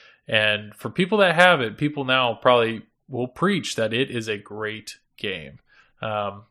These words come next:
so yeah, my year in review for twenty twenty is well done.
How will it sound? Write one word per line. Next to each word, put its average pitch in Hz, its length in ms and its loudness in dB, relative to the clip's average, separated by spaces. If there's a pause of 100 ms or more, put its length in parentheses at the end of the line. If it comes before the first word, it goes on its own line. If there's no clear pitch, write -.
(360)
so 180 140 -2
yeah, 202 140 4
my 147 140 0
year 196 340 2
in 175 100 -2
review 147 640 0
for 120 420 0 (280)
twenty 165 300 -4
twenty 175 440 -6
is 123 340 0 (180)
well 170 280 4
done. 104 420 -6